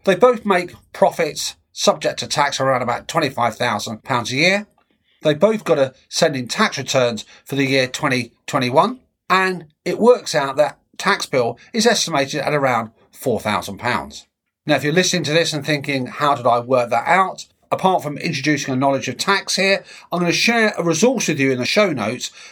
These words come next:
where you can punch the numbers into a free online calculator. As soon as you've typed in those numbers,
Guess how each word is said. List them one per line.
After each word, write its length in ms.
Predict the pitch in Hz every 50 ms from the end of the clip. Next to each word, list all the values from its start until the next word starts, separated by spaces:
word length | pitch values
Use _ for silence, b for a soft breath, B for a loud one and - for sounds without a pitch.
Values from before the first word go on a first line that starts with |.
| B _
where 340 | 147 147 147 147 151 147 151
you 240 | 156 151 160 170
can 220 | 165 - 147 135 -
punch 340 | - 196 202 220 - - -
the 140 | 170 160
numbers 400 | 143 151 147 147 131 139 135 -
into 480 | - 107 143 135 - 131 139 131 120 113 B B B B
a 160 | - 127 117
free 380 | - - - - 214 202 185 -
online 460 | - - 160 151 139 127 123 131 117
calculator. 800 | 107 - 175 185 185 180 - 180 180 175 175 175 170 170 - - - -
As 180 | 185 185 175 -
soon 180 | - 262 262
as 120 | 220 160 147
you've 220 | 165 151 151 -
typed 340 | - - 240 233 - - -
in 120 | 147 131
those 220 | 123 117 113 107 135
numbers, 440 | 139 135 135 127 139 135 135 -